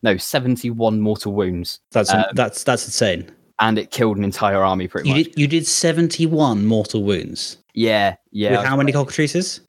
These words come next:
Speaker 1: Uh, thirteen. I also, it was also
Speaker 2: The, you know, seventy-eight is the max.
Speaker 1: Yeah, I, it was, I have to
Speaker 2: That is
Speaker 1: say
Speaker 2: insane,
Speaker 1: it was
Speaker 2: statistically.
Speaker 1: with a purple sun as well. Um,
Speaker 2: Okay, all right.
Speaker 1: so, so
Speaker 2: But
Speaker 1: I had
Speaker 2: still.
Speaker 1: to, you know,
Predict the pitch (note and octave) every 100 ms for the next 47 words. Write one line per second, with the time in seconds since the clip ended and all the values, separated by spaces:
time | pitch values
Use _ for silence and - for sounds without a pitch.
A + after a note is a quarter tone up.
0 | - F2+ - - - - - - A2+ G2+
1 | G#2+ F#2+ F2+ F2+ - A#2 C3 B2+ A#2+ A2+
2 | A#2 B2 B2 D#3 G#2+ E3 F#3+ A3 A3 -
3 | G3 G3 G3 F3 C#3+ - A#2 - A2+ G#2
4 | - - - - _ B2 C3+ B2+ A#2+ A#2
5 | B2 C3+ - B2+ C3+ D#3 D3+ D#3 D#3+ D3
6 | D#3 D3 - - C3 F2 D#2+ - - B2+
7 | A2+ D3+ - F2+ B2+ - - A#2 - -
8 | G#2 F#2+ G2 F2+ F2+ _ C3+ C3 A#2 E2+
9 | F2 G#2+ F2 - - G2+ F#2 A2 G#2 -
10 | C3+ A2+ F2 - - _ G#2 F#2